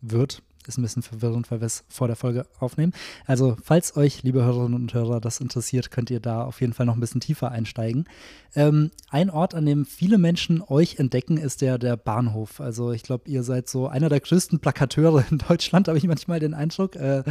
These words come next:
Bahnhöfe, Bushaltestellen, da sieht man euch relativ viel. Ich finde es sehr ungewöhnlich für so ein Digitalunternehmen, dass ihr so viel auf Out of Home, so viel auf Plakat setzt. Ähm,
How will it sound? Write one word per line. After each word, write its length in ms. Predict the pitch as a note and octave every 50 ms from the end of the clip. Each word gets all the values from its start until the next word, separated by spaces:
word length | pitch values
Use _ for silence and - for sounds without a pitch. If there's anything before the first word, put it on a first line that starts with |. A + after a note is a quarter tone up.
| D#3+ F#3+ G#3+ G#3+ G#3 E3 C3 -
Bahnhöfe, 560 | C#3+ C3+ C#3+ D3 C3 C3+ C3+ C#3 - - C#3
Bushaltestellen, 920 | A#2+ - D3 - - C#3 C3+ - C#3 C3 - - C3 C3 C3+ C3+ B2+ C3
da 100 | B2+ B2
sieht 200 | A2+ C3 C3+ -
man 100 | C#3+ C3+
euch 240 | C#3 C3 A#2+ - -
relativ 420 | C3 C3+ C#3 C#3 - - C#3 C3
viel. 440 | - - - - D3+ D3 C3+ B2 A2+ - - - - - - - -
Ich 100 | - C#3
finde 140 | - G3 A#3
es 80 | E3+ -
sehr 180 | E3 F#3 F3+
ungewöhnlich 640 | F3+ G#3+ A#3+ A3+ D#3 A#2+ A#2 A#2+ B2 B2 B2 A#2+ -
für 140 | - C#3+ C3+
so 160 | A#2+ C3+ C3+
ein 280 | C#3 C#3 C#3 C3+ B2+ -
Digitalunternehmen, 1120 | E3 D#3+ D#3 - - - F#3 G3+ F3+ C#3 A#2+ - B2+ A#2 A#2+ A#2+ A#2 B2+ C#3+ D#3+ E3+ D#3+
dass 260 | - D#3 C3+ - -
ihr 140 | E3 D3 C#3
so 200 | B2 B2+ D3 D#3+
viel 320 | - - - E3 E3 F3+
auf 400 | F#3+ E3 C#3 C#3+ C#3 - - -
Out 120 | D3 C#3+ D3
of 200 | D3 C3+ - -
Home, 240 | C#3 D3 D3+ D3+ C3+
so 80 | D3
viel 160 | - - D3+
auf 120 | D3 B2+ -
Plakat 460 | - C3 - - - D#3 E3+ - -
setzt. 480 | - - A#2 - - - - - - -
Ähm, 400 | C3 B2 B2 A#2+ B2 B2+ B2